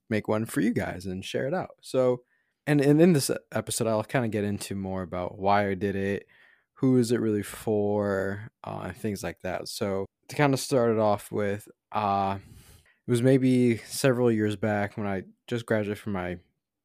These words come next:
bachelor's degree, and I wasn't really sure at the time if I wanted to get into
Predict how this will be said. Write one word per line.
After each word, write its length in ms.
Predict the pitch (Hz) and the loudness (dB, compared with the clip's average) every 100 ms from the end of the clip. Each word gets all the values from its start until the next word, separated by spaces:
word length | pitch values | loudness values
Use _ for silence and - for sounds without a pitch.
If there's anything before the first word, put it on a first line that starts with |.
| _ - | _ 0
bachelor's 420 | 101 - 101 90 | 0 0 -6 -8
degree, 460 | 92 90 87 87 - _ _ _ _ - | -8 -6 -6 -6 -10 _ _ _ _ -4
and 80 | 107 | 2
I 60 | |
wasn't 260 | 127 196 180 | 4 6 4
really 140 | 139 | 2
sure 180 | - 123 | 0 -2
at 140 | 113 | -4
the 40 | - | -6
time 140 | 110 | -6
if 140 | 95 98 | -4 -4
I 80 | |
wanted 420 | 90 90 95 98 - | -4 -2 -2 -2 -6
to 80 | |
get 320 | 92 95 95 95 | -6 -4 -4 -6
into 880 | 92 92 90 - 98 90 90 87 | -8 -8 -10 -10 -4 -2 -2 -6